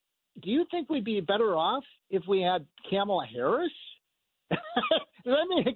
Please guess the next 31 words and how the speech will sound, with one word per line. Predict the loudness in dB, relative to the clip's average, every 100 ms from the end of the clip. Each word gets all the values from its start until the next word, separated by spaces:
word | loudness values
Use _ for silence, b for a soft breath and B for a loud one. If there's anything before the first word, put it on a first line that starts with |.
| 0
Kamala | 0 0 -2
Harris | 0 0 -2
would | -6 -8
be | -2
doing | 0 0
a | -2
better | -2 0 0
job | 0 0 -2
than | 0
Joe | 0
Biden? | 2 0 0 -4 B B B 0
Do |
you | 0 2
think | 2 2
that | 0 -4 -20 -4
Pete | -4 0
Buttigieg, | 2 2 2 0 0 0
there's | 0 2
a |
lot | 0 0
of | -2
talk | -4 -2
about | -6 -4
Pete | -8 -8 -10 -8 -8 -8 0
Buttigieg | 2 2 2 0
being | -2 -2
the | 0
Democratic | 0 0 0 0 0
nominee, | -2 -2 -4 B B B 0
or, | 2 2 0 -6 b b
uh, | -2 0 2 0